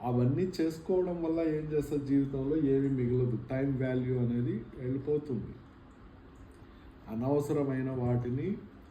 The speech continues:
మెదడు మొయ్యాల్సి ఉంటుంది, బరువులు. ఆ? ఇది ఫస్ట్ స్టెప్ సర్వనాశనం చేసేదానికి మనుషుల్ని.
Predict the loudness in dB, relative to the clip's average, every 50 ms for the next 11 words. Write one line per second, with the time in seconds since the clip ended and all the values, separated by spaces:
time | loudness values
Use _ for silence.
0 | -20 -20 -20 -20 -20 -20 -16 -8 -4 -2 0 2 2 2 2 2 2 2 2 2
1 | 2 2 0 -2 -6 -10 -12 -12 -12 -14 -16 -18 -18 -18 -18 -18 -10 -6 -2 0
2 | 2 4 4 4 4 4 4 2 2 2 0 0 -2 -2 -2 -4 -6 -8 -10 -12
3 | -14 -16 -16 -18 -20 -20 -20 -20 -20 -16 -12 -8 -8 -6 -6 -6 -6 -6 -8 -10
4 | -12 -16 -18 -20 -20 -20 -20 -20 -20 -20 -20 -20 -20 -20 -20 -20 -20 -20 -20 -20
5 | -20 -20 -18 -18 -16 -16 -18 -20 -20 -20 -20 -20 -20 -20 -20 -20 -20 -20 -20 -20
6 | -20 -20 -20 -20 -20 -20 -20 -20 -20 -20 -20 -20 -20 -20 -20 -20 -20 -20 -20 -20
7 | -20 -20 -20 -20 -20 -20 -20 -20 -20 -20 -20 -20 -20 -20 -20 -20 -20 -20 -18 -18
8 | -18 -16 -16 -16 -16 -16 -16 -16 -16 -18 -18 -18 -20 -20 -18 -20 -20 -18 -10 -6
9 | -2 -2 0 0 0 -2 -4 -8 -14 -18 -18 -10 -6 -4 -2 -2 0 0 -2 -2
10 | -4 -6 -4 -2 -2 -2 0 0 0 0 0 0 0 0 0 0 0 -4 -8 -6
11 | -4 -2 -2 0 0 -2 -2 -2 -2 -2 -2 0 2 2 2 2 0 -2 -2 -2
12 | -4 -4 -6 -6 -4 -4 -4 -4 -6 -6 -6 -8 -8 -8 -10